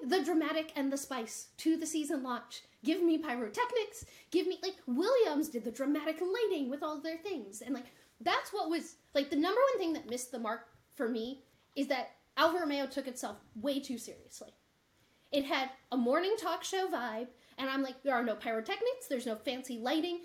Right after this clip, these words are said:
these questions are stiff with prepared answers. No, I want you to be dramatic like I know you are in your heart, F one." All the <laughs> teams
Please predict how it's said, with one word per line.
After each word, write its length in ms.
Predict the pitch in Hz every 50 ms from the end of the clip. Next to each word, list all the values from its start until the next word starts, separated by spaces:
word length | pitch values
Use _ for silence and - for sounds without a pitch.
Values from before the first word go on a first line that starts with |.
| - - _ -
these 180 | 240 220 -
questions 540 | - - 320 302 302 - - 381 381 381 381
are 120 | 262 233
stiff 560 | - - - - - - - 392 415 415 - - -
with 320 | 214 240 226 220 - - -
prepared 500 | - 220 214 - - 311 320 339 294 - -
answers. 460 | 285 294 285 - 294 277 285 285 - - - _ _ _ -
No, 240 | 226 254 254 - - - - _ _ _ _ _ -
I 200 | 262 285 349 381
want 200 | 381 415 339 311
you 160 | 311 320 370
to 120 | 370 - 233
be 220 | 277 285 294 262
dramatic 460 | 220 262 247 262 262 240 247 208 214 - -
like 160 | 226 208 214 196
I 100 | 214 226
know 160 | 220 240 247 254
you 220 | 247 254 262 247
are 160 | 240 233 226
in 100 | 233 233
your 140 | 220 208 208
heart, 260 | 214 226 202 - - -
F 200 | 185 185 - -
one." 180 | 185 165 160 190 - - _ _ _ _ _ -
All 300 | 285 302 330 359 403 330
the 100 | 359 381
<laughs> 60 | -
teams 480 | - 453 403 - - - - - -